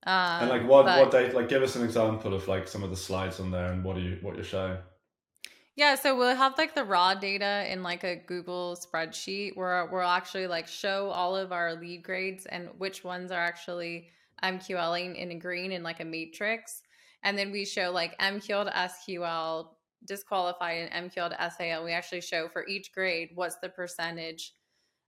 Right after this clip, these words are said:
Speaker 2: uh, to, like, M Q L to S Q L conversion rate,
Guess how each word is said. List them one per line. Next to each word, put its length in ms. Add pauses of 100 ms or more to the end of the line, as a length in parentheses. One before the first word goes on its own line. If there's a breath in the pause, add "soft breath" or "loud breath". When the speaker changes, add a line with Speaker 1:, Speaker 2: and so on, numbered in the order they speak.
Speaker 2:
uh, 300 (100)
to, 600 (200)
like, 320
M 180
Q 120
L 80
to 100
S 180
Q 220
L 200
conversion 480
rate, 400